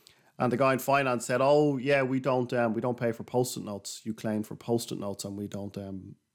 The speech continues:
we don't reimburse <laughs> for that." And he was like, "What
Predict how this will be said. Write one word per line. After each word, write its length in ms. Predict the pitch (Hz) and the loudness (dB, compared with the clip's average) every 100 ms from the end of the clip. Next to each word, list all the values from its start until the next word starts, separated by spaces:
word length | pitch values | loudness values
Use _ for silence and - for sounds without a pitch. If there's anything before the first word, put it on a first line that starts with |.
| _ - | _ 0
we 60 | |
don't 160 | 120 113 | 2 2
reimburse 460 | 110 92 143 139 | 0 0 0 0
<laughs> 60 | - | -2
for 60 | - - | -6 -8
that." 180 | 123 - _ - - - _ _ - | -8 -12 _ -20 -20 -20 _ _ -4
And 140 | 117 | -4
he 320 | 95 175 202 | 2 4 4
was 280 | 135 139 117 | 2 2 2
like, 220 | 117 110 | 0 0
"What 480 | - 123 147 175 139 | -4 0 4 4 0